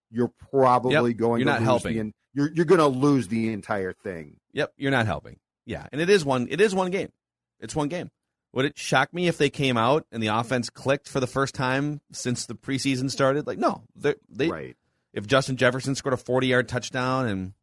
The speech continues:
Speaker 2: no.
Speaker 1: But this was the point, too, and I, I think, you know, we did a few, uh, shows during the summer about this and got some pushback on Twitter,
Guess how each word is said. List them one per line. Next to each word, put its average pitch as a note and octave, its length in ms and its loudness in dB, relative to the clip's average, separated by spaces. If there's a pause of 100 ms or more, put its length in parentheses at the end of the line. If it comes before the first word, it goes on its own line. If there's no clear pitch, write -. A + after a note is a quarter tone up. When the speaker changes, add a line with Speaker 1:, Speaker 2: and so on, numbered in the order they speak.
(160)
Speaker 2:
no. G#2+ 200 -12 (360)
Speaker 1:
But C3 140 -8
this A3 160 2
was D4+ 140 0
the - 60 -2
point, D#3 460 0
too, F#3 460 2
and B2+ 120 -2
I, C3 100 -4 (160)
I A#2 40 -10
think, D#3 180 -8 (440)
you B2+ 80 -10
know, A#2+ 340 -4
we A#2+ 140 -6
did C#3 140 -2
a C3 60 -2
few, B2+ 600 -4
uh, G2 160 -4
shows C#3+ 360 -4
during A2+ 300 -6
the G2 80 -10
summer F3+ 360 -6
about D2+ 340 -8
this E2+ 320 -12 (160)
and G2 160 -8
got A2 300 -4
some G2+ 100 -14 (100)
pushback A2+ 400 -6
on F#2 120 -6
Twitter, A#2 480 -2